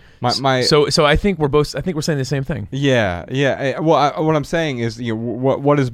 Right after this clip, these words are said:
Speaker 1: what is behind even that? Like, if,
Speaker 2: Behind
Speaker 1: if,
Speaker 2: the lack?
Speaker 1: if we go even, if we even go f-, farther back, like, behind the, so we already determined the why,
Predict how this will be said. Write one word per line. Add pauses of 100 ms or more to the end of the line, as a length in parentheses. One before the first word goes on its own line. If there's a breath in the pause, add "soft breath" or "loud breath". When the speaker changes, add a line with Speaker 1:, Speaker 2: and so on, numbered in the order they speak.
(120)
Speaker 1:
what
is
behind
even
that? (600 soft breath)
Like,
if,
Speaker 2:
Behind
Speaker 1:
if,
Speaker 2:
the
lack? (140 loud breath)
Speaker 1:
if
we
go
even,
if
we
even
go
f-, (160)
farther
back,
like, (440)
behind
the,
so
we
already
determined
the
why,